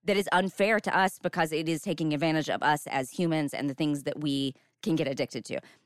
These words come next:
Anyway, I'm loving it. It will probably be one of my favorite books of the year, but I just can't stop talking about it, so I thought I'd talk to you about it.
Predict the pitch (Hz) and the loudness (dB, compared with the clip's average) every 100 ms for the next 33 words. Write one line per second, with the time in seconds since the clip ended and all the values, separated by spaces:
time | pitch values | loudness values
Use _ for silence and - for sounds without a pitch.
0 | _ - 359 349 269 247 - - 254 311 | _ 0 4 6 4 2 0 2 4 6
1 | 262 185 240 320 339 330 233 262 370 392 | 4 4 4 2 2 2 0 2 2 2
2 | 294 269 226 208 196 180 180 165 - 175 | 2 4 2 0 0 2 2 0 -2 -4
3 | 170 160 170 180 175 127 151 165 190 - | -4 2 2 4 4 4 4 2 -4 -4
4 | 330 - 226 160 147 190 190 185 185 170 | -6 -4 -6 -2 -2 -2 0 0 0 0
5 | 151 143 165 151 139 - _ _ 190 233 | -2 2 0 2 -2 -4 _ _ -2 -2
6 | - 190 254 175 127 117 208 | -2 -2 0 0 0 2 0